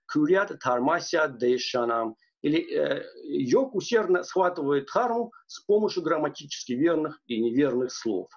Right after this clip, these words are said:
Когда человек постигает смысл с помощью слов своего, э, диалекта, то какой смысл в техническом языке шастр?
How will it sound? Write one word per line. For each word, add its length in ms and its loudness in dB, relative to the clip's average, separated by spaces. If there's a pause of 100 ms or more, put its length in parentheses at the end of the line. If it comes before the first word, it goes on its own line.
(240)
Когда 280 -2
человек 380 2
постигает 440 0
смысл 320 0
с 60 -4
помощью 420 0
слов 220 -2
своего, 460 0 (400)
э, 120 -4
диалекта, 480 2
то 160 -2
какой 380 0
смысл 480 -2 (220)
в 60 -20
техническом 680 0
языке 480 0
шастр? 680 -4